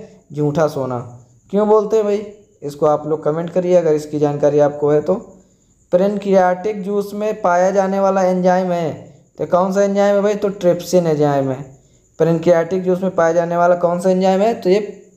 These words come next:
trypsin enzyme है। आंतों में प्रोटीनों को अमीनो अम्ल में अपघटित करने में क्या उत्प्रेरक होता है? तो ये होता है पेप्सिन एंजाइम। कौन सा होता है भाई? पेप्सिन एंजाइम।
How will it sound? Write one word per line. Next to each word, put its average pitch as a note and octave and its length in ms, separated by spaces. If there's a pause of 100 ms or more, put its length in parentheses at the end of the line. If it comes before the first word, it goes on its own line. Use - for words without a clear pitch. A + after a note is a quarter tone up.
trypsin D#3+ 400
enzyme C#3 380
है। B2+ 100 (560)
आंतों F3+ 420
में A3+ 140
प्रोटीनों G#3 560
को A3 120
अमीनो G3 420
अम्ल G#3 280
में G#3+ 140
अपघटित F3+ 540
करने G3 320
में G#3 260
क्या G3+ 140
उत्प्रेरक F#3 600
होता D3 260
है? C#3 100 (420)
तो F3 60
ये F#3 60
होता F#3 160
है F#3 60
पेप्सिन D#3 500
एंजाइम। B2+ 340 (220)
कौन D3+ 200
सा F3 100
होता F3 200
है F3+ 60
भाई? F3 100
पेप्सिन D3 720
एंजाइम। A#2+ 360